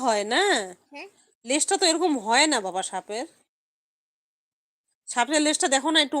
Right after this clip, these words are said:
Speaker 1: মোটা হয়ে গিয়ে একদম আস্তে লাস্টের দিকে একদম চিকন হয়ে যায়। দেখেছো না? অ্যানাকোন্ডা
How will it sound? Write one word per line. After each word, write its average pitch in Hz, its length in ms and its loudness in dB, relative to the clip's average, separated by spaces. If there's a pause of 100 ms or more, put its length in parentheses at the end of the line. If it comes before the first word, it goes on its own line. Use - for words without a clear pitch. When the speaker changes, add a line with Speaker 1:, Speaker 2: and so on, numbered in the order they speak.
(120)
Speaker 1:
মোটা 262 300 2
হয়ে 277 160 0
গিয়ে 262 140 0
একদম 254 260 -6
আস্তে 247 240 -2
লাস্টের 233 260 -4
দিকে 254 200 -6
একদম 247 220 -10
চিকন 294 380 -2
হয়ে 254 200 -4
যায়। 240 140 0 (460)
দেখেছো 320 340 -2
না? 605 60 8 (1600)
অ্যানাকোন্ডা 302 400 6